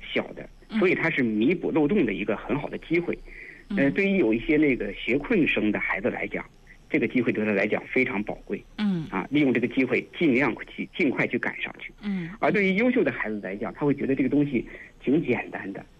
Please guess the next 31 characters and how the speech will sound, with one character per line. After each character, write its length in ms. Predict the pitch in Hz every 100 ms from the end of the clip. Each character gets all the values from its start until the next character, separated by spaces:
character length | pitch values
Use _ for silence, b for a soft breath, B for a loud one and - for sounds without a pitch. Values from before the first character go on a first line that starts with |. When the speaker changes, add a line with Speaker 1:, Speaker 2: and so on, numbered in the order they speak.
| -
Speaker 1:
他 60 | 135
会 100 | 120
觉 80 |
得 100 | 123
好 120 | 131 104
像 120 | 117
有 60 |
点 100 | 127
浪 140 | 117 123
费 100 | 123
时 160 | -
间。 240 | 110 127 127 B B
Speaker 2:
嗯。 260 | 233 226 214
Speaker 1:
其 80 |
实 120 | 156 175
不 160 | 151
然， 240 | 104 90 107 - -
Speaker 2:
嗯。 100 | 202
Speaker 1:
啊， 120 | 107
我 160 | - 120
们 140 | 123
中 180 | 208 220
考 200 | 220 107
考 280 | 120 - -
察 220 | - -
的 100 | 113
很 160 | 104 -
多 120 | -
东 180 | 123 123
西 100 | 127
啊， 100 | -